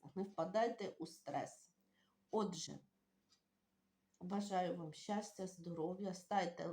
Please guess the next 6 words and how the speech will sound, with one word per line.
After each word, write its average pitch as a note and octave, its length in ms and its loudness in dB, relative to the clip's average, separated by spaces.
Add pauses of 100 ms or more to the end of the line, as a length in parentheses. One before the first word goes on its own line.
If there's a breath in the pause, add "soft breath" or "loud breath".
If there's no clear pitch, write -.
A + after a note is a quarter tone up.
ставте F#3 500 -2
лайки, F#3 440 -2
підписуйтесь F#3 1000 -4
на F3+ 100 0
мій G3+ 260 2
канал. F3+ 580 -2